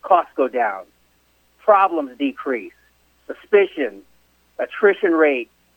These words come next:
uh, falls down. Most surveyed, uh, most employees surveyed that they will stay with a company because of trusted leadership. And so when we increase trust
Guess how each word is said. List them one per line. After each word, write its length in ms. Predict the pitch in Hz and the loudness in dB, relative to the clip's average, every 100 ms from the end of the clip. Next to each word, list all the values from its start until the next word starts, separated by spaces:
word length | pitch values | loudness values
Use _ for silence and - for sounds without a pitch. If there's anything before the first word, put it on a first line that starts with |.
| _ _ | _ _
uh, 200 | 139 135 | 2 2
falls 300 | - 151 143 | 4 4 4
down. 320 | - 131 120 117 _ _ | 0 -2 -2 -10 _ _
Most 460 | 135 156 208 254 254 - _ - - | -4 2 4 4 2 -8 _ -20 0
surveyed, 540 | 220 220 226 226 233 | 2 4 4 2 2
uh, 180 | 214 180 | 2 2
most 260 | 175 208 208 | 4 0 -2
employees 420 | 190 202 208 208 - | -4 0 2 0 0
surveyed 380 | 202 202 220 165 | 0 0 -2 0
that 260 | 165 165 _ _ _ _ | 0 0 _ _ _ _
they 200 | 185 214 | 0 0
will 220 | 226 190 165 _ | 0 -4 -6 _
stay 180 | 226 240 | 2 2
with 160 | 214 | 0
a 60 | 190 | -4
company 440 | - 226 233 302 | -4 -4 -2 -4
because 440 | 320 311 - 165 160 _ | -6 -8 0 0 0 _
of 200 | 160 151 - - - | -2 -2 -4 -20 -2
trusted 440 | 185 180 - 180 | 0 0 -2 -4
leadership. 460 | 156 190 175 - - | -2 -4 -6 -10 -12
And 100 | - - | -10 0
so 160 | 180 175 | 4 4
when 280 | 175 175 | 2 -2
we 180 | 220 247 | -4 0
increase 440 | 240 226 - 214 202 | 0 -2 -2 -2 -4
trust 420 | - 220 190 147 | -2 2 4 2